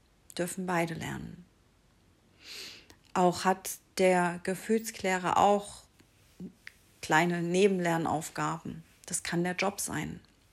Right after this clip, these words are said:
Das kann auch Finanzthema sein, zu gucken, dass man vielleicht auch seinen Partner nicht abhängig von sich macht, dass man vielleicht nicht immer nur Kohle hortet,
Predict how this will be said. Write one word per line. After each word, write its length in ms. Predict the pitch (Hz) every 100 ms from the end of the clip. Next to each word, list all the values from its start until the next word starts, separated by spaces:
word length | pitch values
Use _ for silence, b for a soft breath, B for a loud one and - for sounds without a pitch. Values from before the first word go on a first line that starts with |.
| _ _ _ _ _ _ _ _ _ _ _ _ B B B B _ _ -
Das 200 | 170 -
kann 300 | - 175 -
auch 300 | 170 214 -
Finanzthema 920 | - 180 185 202 - - 175 165 156
sein, 460 | 151 143 147 - -
zu 140 | -
gucken, 380 | 180 202 190 180
dass 200 | 165 -
man 140 | 165 160
vielleicht 540 | - 160 156 - - B B B B B B _ _ b b b b _ _ _ _ _ _ _ _ _ _ - - - - - _ _ _ - - -
auch 200 | 196 170
seinen 300 | - 175 180
Partner 420 | - 208 - 190
nicht 280 | 180 180 -
abhängig 480 | 165 170 160 160 -
von 220 | - 160
sich 220 | - -
macht, 340 | 147 - -
dass 160 | 147 -
man 160 | 170 165
vielleicht 500 | 165 156 156 - 175
nicht 200 | 175 -
immer 220 | 170 165
nur 160 | 151
Kohle 380 | 147 - 165 151
hortet, 500 | 180 214 185 113 -